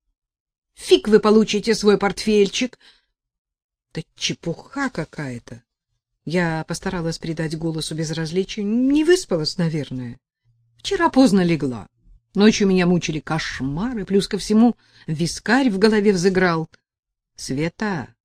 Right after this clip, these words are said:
ты уверена, что у тебя все в порядке?» встревоженным голосом спросил Влад. «Можешь не сомневаться». «Я как огурчик», ответила я и жестом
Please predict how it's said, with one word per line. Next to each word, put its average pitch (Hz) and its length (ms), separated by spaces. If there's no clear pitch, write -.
ты 156 400
уверена, 156 480
что 190 220
у 160 40
тебя 156 240
все - 300
в - 120
порядке?» 131 680
встревоженным 143 840
голосом 160 480
спросил 151 600
Влад. 127 320
«Можешь 254 720
не 240 260
сомневаться». 170 920
«Я 453 120
как 392 220
огурчик», - 600
ответила 165 480
я 240 280
и 175 240
жестом 170 760